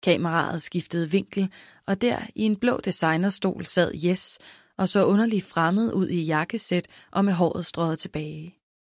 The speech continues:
Ved siden af ham sad Maren med de ildrøde rottehaler. "Hvor er mor?" Atle var helt vågen nu. "Underligt."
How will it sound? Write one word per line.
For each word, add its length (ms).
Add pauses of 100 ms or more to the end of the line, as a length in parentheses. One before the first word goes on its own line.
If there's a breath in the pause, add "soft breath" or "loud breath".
(760 soft breath)
Ved 100
siden 240
af 120
ham 160
sad 220
Maren 500
med 120
de 180
ildrøde 580
rottehaler. 720 (1400)
"Hvor 180
er 40
mor?" 360 (640 soft breath)
Atle 340
var 60
helt 340
vågen 320
nu. 160 (880)
"Underligt." 580